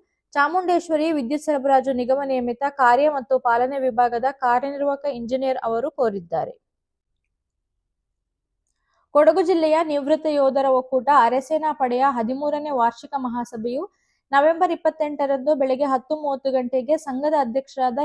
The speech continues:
ಎಂ ಜಿ ಸತೀಶ್ ಅವರ ಅಧ್ಯಕ್ಷತೆಯಲ್ಲಿ ನಗರದ ಮೈತ್ರಿ ಪೊಲೀಸ್ ಸಮುದಾಯ ಭವನದಲ್ಲಿ ನಡೆಯಲಿದೆ.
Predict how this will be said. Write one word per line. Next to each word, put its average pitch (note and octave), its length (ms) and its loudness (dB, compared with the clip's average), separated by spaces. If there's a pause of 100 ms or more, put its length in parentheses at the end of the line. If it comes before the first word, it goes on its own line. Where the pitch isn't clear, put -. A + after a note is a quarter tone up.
(100)
ಎಂ B3 140 -4
ಜಿ C4 100 -6
ಸತೀಶ್ D#4 500 -6
ಅವರ B3+ 200 -2
ಅಧ್ಯಕ್ಷತೆಯಲ್ಲಿ A#3+ 840 -6 (460)
ನಗರದ D#4 380 2
ಮೈತ್ರಿ D4 460 -2
ಪೊಲೀಸ್ C#4+ 400 0
ಸಮುದಾಯ B3+ 380 0
ಭವನದಲ್ಲಿ A#3+ 640 -4
ನಡೆಯಲಿದೆ. G3 560 -2